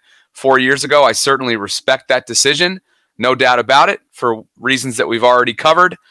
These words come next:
related to Pittsburgh. They have a lot to play for. Matter of fact, we'll go through the scenarios coming up later today with Brooke Pryor in terms of what needs to happen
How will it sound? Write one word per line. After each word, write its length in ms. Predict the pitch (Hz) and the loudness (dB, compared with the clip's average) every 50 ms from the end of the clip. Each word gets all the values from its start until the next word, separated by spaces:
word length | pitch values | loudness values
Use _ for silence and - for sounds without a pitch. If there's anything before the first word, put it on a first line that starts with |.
| _ _ _ _ - | _ _ _ _ -6
related 440 | 120 120 123 123 127 120 120 113 | -4 0 0 2 2 0 -2 -2
to 260 | - - 131 127 120 107 | -4 -4 -2 -2 -4 -4
Pittsburgh. 560 | - 160 165 - - - 165 165 165 156 135 | -4 -4 -4 -4 -2 0 2 2 2 2 0
They 60 | 120 | 0
have 80 | 117 107 | 0 0
a 40 | |
lot 300 | 101 104 123 143 143 - | 0 2 2 0 0 0
to 100 | - 139 | -4 -8
play 240 | - - 151 151 165 | -4 -2 0 0 0
for. 420 | 156 - 175 180 202 208 196 202 - _ _ _ _ _ _ _ - | -2 -2 0 2 2 2 0 -2 -10 _ _ _ _ _ _ _ -2
Matter 140 | 131 127 127 | -2 -2 0
of 60 | - | 0
fact, 220 | - 143 135 123 | 0 0 0 -2
we'll 100 | 127 120 | -4 -2
go 160 | 110 135 139 135 | 0 0 0 0
through 140 | - 139 | 0 -4
the 60 | 131 117 | -2 0
scenarios 720 | - - 127 120 123 127 135 135 135 131 131 131 127 - | 0 0 2 2 2 4 4 4 4 2 2 0 -2 -4
coming 240 | - 139 131 123 | -2 -2 -2 0
up 160 | 123 123 - - | 0 -2 0 0
later 240 | 123 123 123 120 | 0 2 2 0
today 380 | 113 - 113 98 120 123 131 139 | -2 -4 -6 -4 -2 0 0 0
with 160 | 135 110 90 | -2 -4 -4
Brooke 240 | - 127 120 - _ | -4 -6 -6 -6 _
Pryor 360 | - 135 127 127 135 147 147 | 0 2 2 4 4 2 0
in 100 | 135 117 | 0 -2
terms 260 | - - 131 117 104 | -4 -4 -6 -4 -6
of 80 | 104 98 | -4 -2
what 160 | 120 131 117 | -2 -2 0
needs 200 | 127 127 123 104 - | -2 -4 -6 -4 -4
to 100 | 113 104 | -2 0
happen 380 | 117 120 120 - 127 123 117 | 0 0 0 0 -2 -4 -6